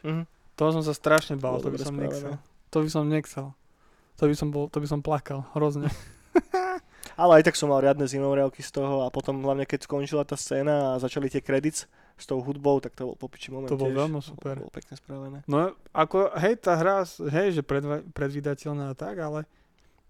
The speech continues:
Speaker 2: ja som to nejak nevedel a ani som to nejak, som to aj n-, sa nesnažil nejak predvídať.
Speaker 1: Mhm.
Speaker 2: Lebo to bolo fakt, celý čas to bolo s-, bolo skvelé, no.
Speaker 1: Bola to dobrá vec a myslím, že úplne, že krásna bodka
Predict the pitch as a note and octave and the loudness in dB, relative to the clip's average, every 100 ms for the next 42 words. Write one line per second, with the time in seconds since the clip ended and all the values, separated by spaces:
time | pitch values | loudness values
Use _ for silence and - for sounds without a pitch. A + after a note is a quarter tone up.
0 | - - E3 C#3 - D#3+ D#3+ E3+ E3 D#3 | -20 -16 -6 -6 -4 -6 -4 -4 -2 -2
1 | G#3 F#3+ C#3+ C3+ C#3 D3 D3 D3+ D#3 D#3+ | 0 0 2 0 0 0 0 0 -2 -4
2 | D#3+ E3+ - E3 F#3+ E3 - E3+ F3 E3+ | -6 -8 -8 -8 -6 -10 -10 -8 -4 -4
3 | E3 - _ F#3 _ _ F#3+ - - D3+ | -4 -10 _ -20 _ _ -20 -20 -12 -8
4 | E3+ - A3 D3+ C#3+ C#3 - D3 C#3 C#3+ | -8 -8 -8 -8 -8 -10 -8 -10 -8 -8
5 | D3+ F3+ - E3+ G#3+ _ _ _ _ _ | -8 -8 -6 -6 -6 _ _ _ _ _
6 | _ _ _ _ _ D3 C#3 D3 D#3 E3 | _ _ _ _ _ -12 -10 -8 -4 -4
7 | D#3+ G#3 - - F3+ - F3+ - D3+ D3 | -4 -8 -8 -10 -8 -8 -12 -10 -8 -10
8 | - _ _ _ - _ _ F#3 G#3 - | -10 _ _ _ -20 _ _ -10 -10 -10
9 | E3+ F3+ C#3 C#3 D3+ D3+ _ _ _ _ | -14 -12 -10 -10 -12 -14 _ _ _ _
10 | - - - - A3 A#3 D3+ D3 E3 C#3+ | -20 -20 -20 -8 0 2 6 8 8 6
11 | D3 - - D3 - D#3 D#3+ E3+ D3+ C#3+ | 0 -10 -6 -6 -4 0 2 4 2 2
12 | D#3 D#3 C#3+ C#3 - C#3+ | 0 2 0 0 -2 -4